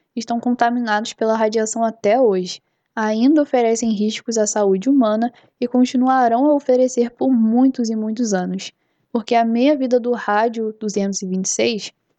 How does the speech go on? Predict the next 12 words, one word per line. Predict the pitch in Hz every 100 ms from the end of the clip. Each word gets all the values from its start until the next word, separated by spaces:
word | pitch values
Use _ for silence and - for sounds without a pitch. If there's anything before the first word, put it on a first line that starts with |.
| _
gira | 240 262
em |
torno | 269 254 254 247
de | 240
mil | 240
e | 285
seiscentos | 311 302 269 262 302
anos. | 240 190 185 - - _ _ _ _
Pra | - 320
quem | 311
não | 262
lembra, | 220 202 247 214 196